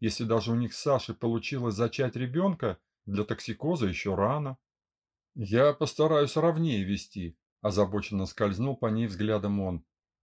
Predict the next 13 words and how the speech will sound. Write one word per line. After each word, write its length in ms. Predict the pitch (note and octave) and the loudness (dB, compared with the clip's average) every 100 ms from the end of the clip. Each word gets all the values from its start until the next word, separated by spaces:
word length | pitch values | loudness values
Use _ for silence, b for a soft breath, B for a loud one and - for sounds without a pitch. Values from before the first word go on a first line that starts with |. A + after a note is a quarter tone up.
| _ _ _ | _ _ _
В 60 | - | -6
сердце 500 | - D3+ D#3+ - G#2 | 0 2 2 -2 -2
загорелась 640 | G2+ G2 A#2+ C#3 C#3 C3+ | 0 0 0 0 -2 -2
надежда, 680 | C#3 B2+ C#3+ D3+ A#2+ A2 F#2+ | -4 -4 -2 0 0 -2 -4
от 100 | - | -2
которой 400 | G#2+ - A#2+ A2+ | -4 -2 -2 -2
сразу 460 | - C3+ D3+ B2 | 0 2 2 0
же 120 | G2+ G2+ | -4 -6
стало 400 | - D3 D3+ G#2+ | 0 2 2 0
горячо 480 | A2 G#2+ - C3+ | 0 -2 -2 -4
рукам, 420 | C3 C#3 D3+ C3 F#2 | -4 -4 -2 -2 -2
сжимающим 680 | G2+ A#2 A#2 G2 - G#2+ | 0 0 0 0 -2 -2
руль. 320 | G#2 G#2 E2 | 0 -2 -4